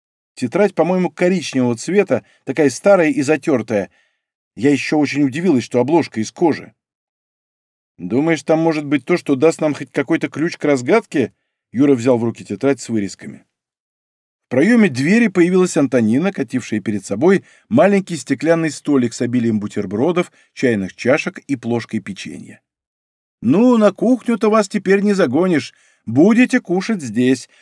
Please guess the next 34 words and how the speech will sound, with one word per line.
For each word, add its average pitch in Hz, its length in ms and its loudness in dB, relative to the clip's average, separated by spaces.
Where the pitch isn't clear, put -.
проговорила 117 560 2
она. 92 260 -6
«Мама, 110 460 -2
тебе, 120 240 0
по-моему, 202 400 2
собираться 190 600 0
нужно», — 104 380 -4
с - 100 -16
нажимом 147 440 0
сказала 120 360 -4
Лиза. 95 340 -8
«У 160 140 4
меня 175 240 4
ещё 160 360 0
уйма 240 380 2
времени 190 460 4
до 170 140 -4
самолёта. 104 540 -6
Лиза, 135 300 2
если 131 280 2
ты 143 140 -8
не 127 100 2
будешь 117 300 -4
есть, 175 420 -2
я 120 220 2
не 226 140 4
знаю, 123 360 0
что - 180 -10
с - 80 -14
тобой 95 240 -6
сделаю». 73 440 -18
«Когда 151 300 2
узнаешь, 202 480 4
скажи», — 113 500 0